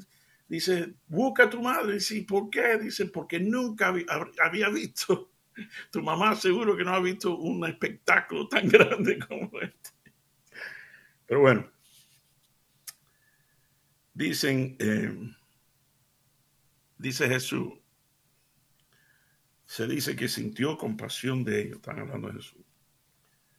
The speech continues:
porque estaban cansados y abatidos como ovejas sin pastor.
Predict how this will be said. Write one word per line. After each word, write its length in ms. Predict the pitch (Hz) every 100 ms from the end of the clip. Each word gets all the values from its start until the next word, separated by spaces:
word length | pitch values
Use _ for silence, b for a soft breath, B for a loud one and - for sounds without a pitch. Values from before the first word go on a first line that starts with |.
| _ _
porque 200 | 113 110
estaban 320 | 107 139 147
cansados 720 | - 120 107 131 143 147 156 -
y 100 | 101
abatidos 600 | 104 107 127 110 110 110
como 260 | - - 110
ovejas 540 | - 123 127 127 131
sin 180 | - -
pastor. 520 | - - - _ -